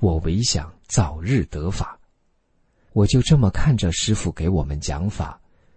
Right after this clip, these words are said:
有时我看师父的时候，正好师父在向我们这边看，我还不好意思了，一会儿又想看师父，而全场的学员和我们一样，带着对师父的敬意，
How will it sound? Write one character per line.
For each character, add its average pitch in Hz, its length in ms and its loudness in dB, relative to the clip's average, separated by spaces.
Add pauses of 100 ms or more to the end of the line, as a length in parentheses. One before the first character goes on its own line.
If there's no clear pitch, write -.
(180)
有 85 160 0
时 80 360 -2 (360)
我 98 120 2
看 110 220 4
师 139 240 2
父 110 160 0
的 71 140 -2
时 - 200 -2
候， - 320 -6 (380)
正 165 220 2
好 85 180 -2
师 120 260 0
父 107 140 -2
在 98 200 0
向 135 260 2
我 64 120 -8
们 69 160 -8
这 90 160 -4
边 76 240 -4
看， 87 300 -2 (460)
我 82 100 0
还 - 200 -2
不 - 140 2
好 71 220 -4
意 110 200 0
思 - 200 -4
了， 67 240 -8 (600)
一 151 100 6
会 104 180 2
儿 80 60 2
又 135 180 4
想 - 240 -4
看 80 240 -2
师 - 240 -2
父， 71 300 -6 (580)
而 117 180 4
全 139 240 4
场 92 180 0
的 76 120 -4
学 87 200 0
员 87 220 2
和 110 220 0
我 101 160 0
们 73 200 -6
一 69 180 -10
样， 85 220 -2 (460)
带 131 160 2
着 95 180 0
对 92 200 2
师 - 260 0
父 - 160 -2
的 78 160 -4
敬 104 320 -2
意， 76 220 -6